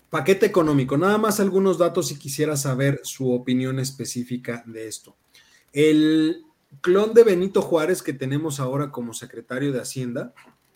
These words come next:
el flore-, el nuevo florero versión cuatro T, imagen de Benito Juárez,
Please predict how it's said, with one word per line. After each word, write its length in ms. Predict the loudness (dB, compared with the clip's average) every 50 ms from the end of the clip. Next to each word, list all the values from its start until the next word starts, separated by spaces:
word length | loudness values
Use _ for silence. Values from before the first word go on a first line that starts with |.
| _ _ _ _ _ _ _ _ _ _ _ _ _ _ _ _ _ _ _ _ _ _ _ _ _ -12
el 220 | -8 -6 -6 -6
flore-, 560 | -6 -4 -4 -2 -2 0 0 0 -2 -2 -2
el 140 | -6 -4 -2
nuevo 300 | 0 2 2 4 2 2
florero 640 | 0 -2 0 0 2 2 4 4 4 4 4 2 2
versión 760 | 0 -4 -4 -6 -8 -4 -2 -2 0 0 -2 -4 -4 -6 -8 -8
cuatro 480 | -6 -4 -4 -4 -4 -4 -4 -4 -4
T, 380 | -4 -4 -2 -2 -2 -2 -2 -4
imagen 880 | -8 -6 -6 -4 -6 -6 -6 -8 -10 -8 -8 -8 -8 -8 -8 -10 -12 -18 _ _ _ _ _ _ _ _ _ _ _ _ _ _ -20 -10 -8
de 320 | -6 -4 -2 -4 -4 -4 -6
Benito 340 | -6 -6 -6 -6 -6 -6 -8
Juárez, 600 | -8 -10 -12 -10 -10 -10 -10 -10 -12 -18 -20